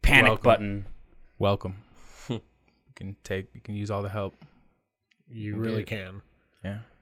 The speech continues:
Speaker 2: <laughs> Even though we were already split, like, fifty-six, fifty-eight to, like,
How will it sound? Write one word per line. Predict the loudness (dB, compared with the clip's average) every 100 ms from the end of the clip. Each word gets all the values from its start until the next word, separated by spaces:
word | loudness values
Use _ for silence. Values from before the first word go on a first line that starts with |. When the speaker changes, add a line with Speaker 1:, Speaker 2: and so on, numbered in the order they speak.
| _ -4 0
Speaker 2:
<laughs> | 2 0 -4 -4 4
Even | 6 10
though | 10
we | 8
were | 8 8
already | 8 4
split, | 0 0 0 0 -6
like, | -10 -10 _ _ -20 -20 -20 -20 -20 -20 -20 -20 _ _ _
fifty-six, | -12 -12 -10 -12 -10 -12 -14
fifty-eight | -16 -12 -10 -10 -10 -14
to, | -16
like, | -16